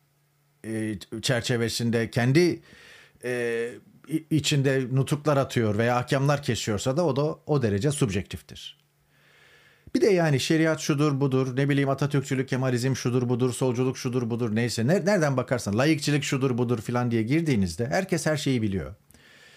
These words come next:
Ee, ve tereciye tere satıyorlar yer yerde. Bunlara da gerek yok yani. Dolayısıyla karşı cephede birinin tam karşısındaki ideolojiyi tarif etmeye veya tanımlamaya çalışması da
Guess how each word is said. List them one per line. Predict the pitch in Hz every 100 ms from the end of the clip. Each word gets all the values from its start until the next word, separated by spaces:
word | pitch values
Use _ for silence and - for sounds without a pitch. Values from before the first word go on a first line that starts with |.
| - _ _ -
Ee, | - 135 139
ve | 214 202
tereciye | - 175 190 226
tere | - 175
satıyorlar | 208 170 113 90 95
yer | 95 98
yerde. | 95 92 107 190 185 _ _ -
Bunlara | 165 220 196 147
da |
gerek | 139 135 131 -
yok | 90 -
yani. | 73 73 - _ _ _ _ _ -
Dolayısıyla | 139 127 113 135 131 127 - _ _ _ _ _ _ _ _ _ _ _
karşı | - 120 208
cephede | 208 196 180 170 151 147
birinin | 143 135 135 127 87 - _ _ _ _ _ _ - -
tam | 147 185
karşısındaki | 151 135 120 - 139 135 151
ideolojiyi | 127 127 120 113 127 131 123 -
tarif | 117 120 120
etmeye | 123 - 113 113 110
veya | 107 107
tanımlamaya | 123 120 117 123 123
çalışması | - 113 - 120 139 123
da | 110